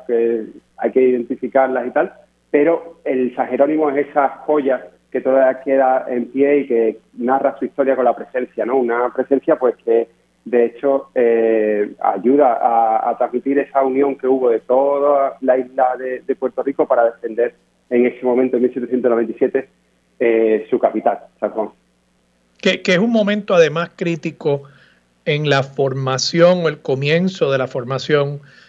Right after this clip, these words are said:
Speaker 2: de una identidad nacional puertorriqueña, ¿no? Esa defensa, eh, las, las pinturas de, de Campeche de esta época, Campeche incluso que fue uno de los,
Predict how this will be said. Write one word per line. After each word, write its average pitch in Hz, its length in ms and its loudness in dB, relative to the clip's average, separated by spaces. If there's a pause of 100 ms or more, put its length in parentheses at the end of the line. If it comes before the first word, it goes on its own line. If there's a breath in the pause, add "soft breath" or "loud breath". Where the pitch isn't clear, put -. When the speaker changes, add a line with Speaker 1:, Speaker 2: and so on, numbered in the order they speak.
(200 soft breath)
Speaker 2:
de 135 180 2
una 139 200 0
identidad 139 1120 0
nacional 127 600 -2
puertorriqueña, 123 920 -4
¿no? 117 160 -6
Esa 135 240 0
defensa, 135 800 0 (520 loud breath)
eh, 120 240 -4
las, 120 300 -2
las 120 140 -8
pinturas 135 640 0
de, 123 360 2 (420 loud breath)
de 127 140 0
Campeche 135 640 0
de 123 120 2
esta 127 220 0
época, 175 380 2
Campeche 139 420 -2
incluso 143 380 -2
que 135 140 -2
fue 156 360 2
uno 143 320 -2
de 131 120 0
los, 127 200 -2